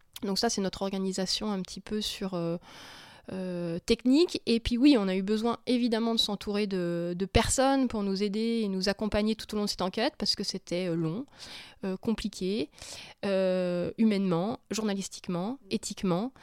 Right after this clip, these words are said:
euh, et que ça nous a, euh, évidemment emmenés dans un terrain, euh, sans doute, euh, encore plus difficile que ce que nous avions pu imaginer au départ.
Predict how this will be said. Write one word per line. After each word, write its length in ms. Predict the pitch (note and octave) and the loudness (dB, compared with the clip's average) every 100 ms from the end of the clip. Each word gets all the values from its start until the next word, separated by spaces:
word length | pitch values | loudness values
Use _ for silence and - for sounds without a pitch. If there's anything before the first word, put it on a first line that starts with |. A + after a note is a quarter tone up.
| - - - - G#3 | -20 -18 -20 -10 -6
euh, 580 | F#3+ F3+ F3+ F#3 F#3 | -4 -4 -6 -6 -6
et 100 | F#3+ | -6
que 80 | F#3+ | -4
ça 120 | - | -2
nous 240 | F#3+ F#3+ G3 | 0 0 2
a, 400 | G3+ G#3 F#3+ F3+ | 2 0 -2 -4
euh, 40 | - | -2
évidemment 580 | A3 G#3 G#3+ A3 B3 - | 0 2 4 4 2 4
emmenés 320 | A#3 A#3 B3 | 4 6 4
dans 220 | A3 G3 | 4 2
un 340 | G3 F#3+ F#3+ F#3+ | 0 -2 -4 0
terrain, 520 | - G3+ G#3+ A#3 A3 | 0 2 0 -2 -2
euh, 360 | F#3+ F3+ F3+ F3+ - - - - - | -4 -4 -4 -6 -10 -20 -20 -20 -12
sans 160 | - G#3 | -6 -2
doute, 260 | G#3+ A3+ G#3 | -2 -4 -6
euh, 360 | F#3 F3+ F#3 - | -4 -4 -6 -2
encore 240 | G3+ A3 | -2 -2
plus 800 | - - C#4 C#4 C4+ C4 B3 A#3+ | -4 2 4 6 6 4 2 2
difficile 440 | A3 C4 C4+ D4 C4 | 4 6 6 4 2
que 100 | B3 | 0
ce 80 | - | 2
que 80 | B3 | 4
nous 120 | A#3+ | 6
avions 220 | A3+ A3+ | 6 4
pu 160 | - A#3+ | 4 4
imaginer 400 | A3+ A3+ A3+ A3+ | 6 6 8 8
au 60 | |
départ. 460 | G#3+ A3 F#3 B3 | 8 8 8 6